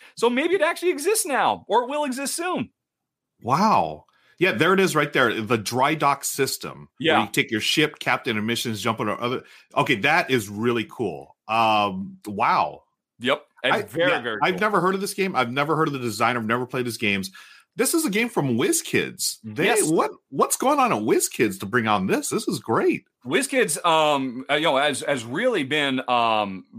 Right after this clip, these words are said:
Speaker 1: putting out some really great stuff over the last, uh, yeah, and I think this is gonna be, like, their biggest one. And I think it's coming soon because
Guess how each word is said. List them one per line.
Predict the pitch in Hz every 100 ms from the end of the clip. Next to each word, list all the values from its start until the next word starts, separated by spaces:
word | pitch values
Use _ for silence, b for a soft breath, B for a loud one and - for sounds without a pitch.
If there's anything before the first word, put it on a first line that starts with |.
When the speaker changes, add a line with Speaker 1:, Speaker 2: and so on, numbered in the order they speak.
| -
Speaker 1:
putting | 175 190
out | 185
some | - 117 135
really | 220 139
great | 135 127
stuff | - 175 - _ _
over | 131 131
the |
last, | 123 131 123 -
uh, | 117
yeah, | 123 135
and | 147
I | 147
think | 143 170
this | 170
is | 160
gonna | 151 131
be, | 131
like, | 123
their | 123
biggest | 104 143 -
one. | 143 - B B
And | 175 190
I | 180
think | 170 269 339
it's | -
coming | 302 302
soon | 262 294 175 147
because | 139 196 202 -